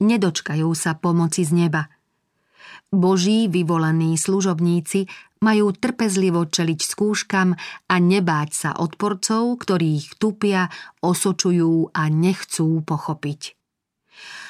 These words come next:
Majú verne pokračovať v diele, ktoré im zveril Pán,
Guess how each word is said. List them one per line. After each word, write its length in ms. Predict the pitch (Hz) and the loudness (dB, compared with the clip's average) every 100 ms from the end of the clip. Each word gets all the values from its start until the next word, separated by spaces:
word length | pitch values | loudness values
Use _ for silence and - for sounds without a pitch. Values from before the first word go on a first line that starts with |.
| - - | -20 -4
Majú 400 | 196 285 294 214 | 0 2 2 2
verne 400 | 180 220 247 262 | 4 4 2 0
pokračovať 800 | 254 190 185 180 160 160 156 151 | -2 -2 -2 -2 -2 -2 -2 -2
v 40 | 147 | -2
diele, 420 | 165 165 165 208 226 | -2 0 0 -2 -4
ktoré 480 | - 185 165 160 - | -4 -2 0 0 0
im 160 | 160 | 0
zveril 400 | 151 160 151 156 | 0 -2 0 -2
Pán, 480 | 151 170 180 196 | -2 0 2 2